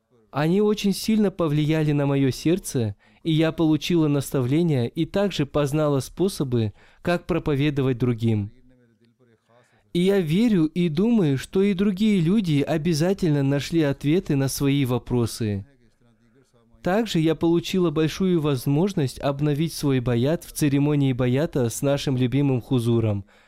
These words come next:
Джазакумуллах. Пусть Всевышний Аллах откроет сердца и глаза людей и наставит их на правильный путь». Шима Касим Сахиб из Йемена пишет: «Мы смотрели Джальсу Соляна и ощущали себя в раю.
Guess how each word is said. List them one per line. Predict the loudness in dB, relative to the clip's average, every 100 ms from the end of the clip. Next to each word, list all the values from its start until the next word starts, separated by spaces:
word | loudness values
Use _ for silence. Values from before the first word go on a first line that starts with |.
| _
Джазакумуллах. | -2 0 0 0 0 0 2 2 0 -4 _ -20 _ _ _ _ _ _
Пусть | 0 0 -2
Всевышний | -4 0 0 0 0
Аллах | 2 0 0
откроет | -4 -2 0 0 0
сердца | -2 -2 -2 -2
и | -2 -2
глаза | -2 -2 -2
людей | 0 0 0 0 -2 -10 -8
и | -2
наставит | 0 0 -2 0 0 -2
их | -2 -4 -2
на | -4
правильный | -2 -2 0 0 0
путь». | -2 0 0 -4 -16 _ _ _ _ _ _ _ _ _ _ _ _ _ _ _ _ _ _ _ _ _ _ _ _
Шима | -4 0 0
Касим | 0 -2 0 -2
Сахиб | 0 -2 0 -2 -2
из | -4 -4
Йемена | -2 0 2 2 0
пишет: | 0 -2 0 -2 -4 -8 _ _ _ _
«Мы | -2 0
смотрели | 0 -2 0 0 0
Джальсу | 0 -2 -2 -4
Соляна | -4 -2 0 0 0
и | 0 -2
ощущали | -2 -2 -4 -2 0 -2
себя | -2 -2 -2 0
в |
раю. | 0 0 0 -2